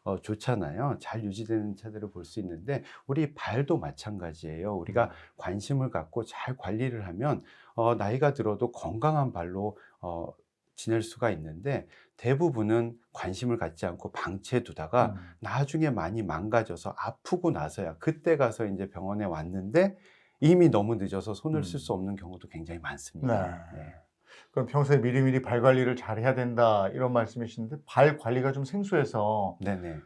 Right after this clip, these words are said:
Speaker 2: 평소에 우리 발 상태를 알아볼 수 있는 방법이 뭐가 있습니까?
Speaker 1: 여러 가지 증상들이 나타나는데요.
Speaker 2: 네.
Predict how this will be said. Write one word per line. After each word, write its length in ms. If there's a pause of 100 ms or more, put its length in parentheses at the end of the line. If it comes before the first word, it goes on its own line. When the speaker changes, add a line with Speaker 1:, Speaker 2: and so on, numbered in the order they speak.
(160)
Speaker 2:
평소에 340
우리 260
발 260
상태를 640
알아볼 360
수 120
있는 160
방법이 420
뭐가 240
있습니까? 540 (280)
Speaker 1:
여러 300
가지 280
증상들이 840
나타나는데요. 960
Speaker 2:
네. 180